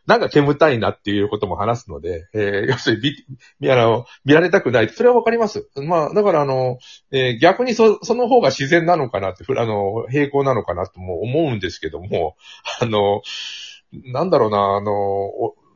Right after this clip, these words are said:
僕の家では、もうごくごく普通に、あの、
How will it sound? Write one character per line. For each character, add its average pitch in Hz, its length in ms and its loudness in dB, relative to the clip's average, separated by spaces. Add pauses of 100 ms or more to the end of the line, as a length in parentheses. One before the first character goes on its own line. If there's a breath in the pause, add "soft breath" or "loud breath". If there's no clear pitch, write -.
(1160)
僕 208 440 4
の 208 160 6
家 190 280 6
で 196 140 0
は、 123 180 6
も 135 260 -4
う 135 80 -8
ご 170 160 2
く 156 60 -6
ご 175 120 2
く 131 80 -4
普 - 140 -12
通 131 260 0
に、 127 320 -4
あ 123 80 -6
の、 117 460 -6